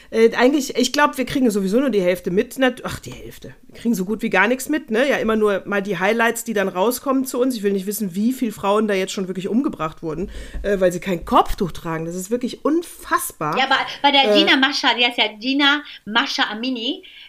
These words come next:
Speaker 2: ähm, die in Teheran ja umgebracht wurde. Am sechzehnten neunten zweiundzwanzig ist die gestorben mit zweiundzwanzig Jahren.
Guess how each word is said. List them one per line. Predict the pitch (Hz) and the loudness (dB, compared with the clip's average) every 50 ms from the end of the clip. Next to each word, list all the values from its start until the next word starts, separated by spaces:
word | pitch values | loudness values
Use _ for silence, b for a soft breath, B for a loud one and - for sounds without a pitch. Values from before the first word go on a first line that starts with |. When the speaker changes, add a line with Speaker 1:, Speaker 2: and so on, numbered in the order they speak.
| B - | B -8
Speaker 2:
ähm, | 240 233 240 240 233 - 226 | -8 -6 -6 -8 -12 -12 -12
die | 202 254 254 247 | -10 -8 -6 -6
in | - - 226 226 226 226 226 226 - | -6 -8 -8 -10 -12 -14 -16 -16 -10
Teheran | - 269 277 262 240 240 233 233 | -6 -2 -2 -2 0 0 -2 0
ja | 226 - | -2 -2
umgebracht | 262 269 294 277 247 208 208 208 208 - - - | -2 0 -2 -2 -2 -4 -6 -6 -6 -6 -8 -8
wurde. | 226 220 220 | -4 -2 -2
Am | 208 214 | 0 0
sechzehnten | 220 247 254 - - 285 269 262 254 233 | 0 -2 -2 -2 -4 -6 -6 -6 -6 -8
neunten | 220 214 226 226 - - | -8 -8 -8 -10 -12 -10
zweiundzwanzig | - - 233 240 247 247 - 233 226 226 214 214 | -4 -2 -2 -2 -2 -4 -6 -6 -6 -6 -10 -14
ist | - - | -14 -16
die | 208 | -16
gestorben | 196 202 - - - 208 208 208 | -14 -12 -12 -8 -4 -4 -4 -4
mit | 202 190 - | -6 -10 -14
zweiundzwanzig | - - 226 220 226 220 220 214 - - - 190 190 190 196 185 - | -10 -4 -2 -2 -2 -2 -4 -12 -14 -8 -8 -8 -8 -10 -16 -14 -8
Jahren. | - 156 151 151 151 151 | -6 -4 -4 -4 -6 -10